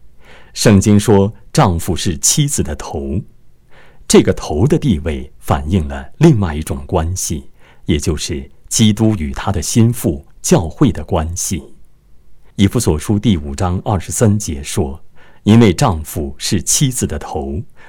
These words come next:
如同基督是教会的头，他又是教会全体的救主。”在新约和整个旧约中，教会都是作为基督心腹的身份出现的。例如，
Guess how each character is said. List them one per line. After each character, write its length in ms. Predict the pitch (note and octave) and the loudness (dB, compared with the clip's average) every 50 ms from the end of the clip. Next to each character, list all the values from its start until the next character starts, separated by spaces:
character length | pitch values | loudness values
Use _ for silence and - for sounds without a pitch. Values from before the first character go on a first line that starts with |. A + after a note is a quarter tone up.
| - | -6
如 200 | - G2+ A#2 D#3+ | 0 2 2 2
同 300 | D#3+ - F2 E2 F#2+ G#2 | 2 0 0 2 2 2
基 300 | G2+ - - D3 C3+ C#3 | 0 0 0 0 0 0
督 260 | - - C3+ C3+ C#3 | 0 0 -2 -2 -2
是 240 | C#3 - - C#3 G#2 | -4 -2 0 0 0
教 300 | - - - D#3 G#2 F2 | 0 2 2 2 2 0
会 200 | E2 - - C3+ | 0 2 2 2
的 140 | F#2+ E2 D#2 | 2 0 -4
头， 420 | - - - D2+ C#2 C2 C#2 F2+ - - - - - - - - - | -8 -8 -10 -10 -8 -8 -8 -10 -10 -12 -18 -20 -20 -20 -20 -12 -8
他 180 | - - F#2+ F2+ | 0 0 2 4
又 160 | F#2+ G#2+ E2 | 4 4 2
是 160 | - - F2+ | 2 -2 -6
教 260 | - - A#2+ F2 D2 | -2 0 0 0 0
会 360 | C#2 - - F2 C#2 C2 - - | -4 -2 -2 -2 -2 -4 -8 -8
全 400 | - - - G#2+ E2 D#2+ A#2 F3 | -6 -2 0 0 2 2 2 0
体 180 | - - - - | 0 -2 -6 -6
的 140 | - - | -6 -6
救 340 | - - - D#3+ B2+ E2 D#2 D#2+ - | -6 0 2 2 2 2 0 -6 -12
主。” 240 | - - D2+ C#2 C#2 - - - - - - - _ _ - - - - _ - - - - - | -10 -8 -8 -10 -10 -14 -18 -20 -20 -20 -20 -20 _ _ -20 -20 -20 -20 _ -20 -20 -20 -16 -2
在 200 | - - G#2 F2+ | 2 4 4 4
新 280 | - - B2 A2+ A2+ G2+ | 4 4 6 6 6 6
约 180 | A2+ A2 A2 | 6 6 6
和 240 | G#2+ - - F#2 G2 | 4 4 2 2 2
整 200 | - - D2+ C#2 | 2 0 -4 -4
个 120 | D2 D#2+ D#2 | -4 -6 -4
旧 260 | - - G#2 D#2+ D2 | 0 0 0 2 2
约 180 | D#2+ E2+ E2 | 0 -2 -2
中， 320 | D#2 - G2 F2 F2+ F#2+ G#2 - - - - - - | 0 0 0 2 2 0 -2 -6 -12 -18 -20 -12 -2
教 240 | - - G2+ D#2 D#2 | 2 2 2 2 0
会 300 | - - G2 D#2 C2+ C#2+ C#2+ - | 0 0 0 0 0 -6 -4 2
都 160 | - A#2 A#2+ | 4 4 6
是 160 | A#2 - A2 | 4 2 0
作 160 | - B2 F#2 | 2 2 0
为 340 | D2+ D#2 C#2+ C#2 C#2 D2+ F2+ - | 0 -2 -4 -6 -6 -8 -8 -8
基 220 | - - B2 A2+ A2 | -2 2 2 2 4
督 180 | A#2 A#2 A2+ | 4 2 2
心 280 | A2 - - D#3 C#3+ D3 | 2 4 4 4 4 4
腹 200 | - - D3 - | 2 0 0 0
的 100 | E2 D2+ | 0 -2
身 300 | - - B2+ A#2 A#2+ B2+ | 0 2 2 2 2 2
份 320 | - D#3 F2+ C#2+ C#2 D#2+ - - - | 0 0 0 -2 -6 -12 -16 -14 -10
出 260 | - - - E2+ D#2 D#2 | -6 -4 -2 -2 -2 -2
现 320 | - - G2+ E2+ - D2+ C#2+ - | -2 -2 -2 -2 -2 -6 -14 -14
的。 80 | - - - - - _ _ _ _ _ _ _ _ - - - - - - - - | -14 -14 -16 -16 -20 _ _ _ _ _ _ _ _ -20 -20 -20 -20 -20 -20 -6 2
例 160 | - G2+ D#2 | 2 2 2
如， 280 | C#2+ D2+ C#2+ C#2 C2+ | 2 -4 -6 -8 -8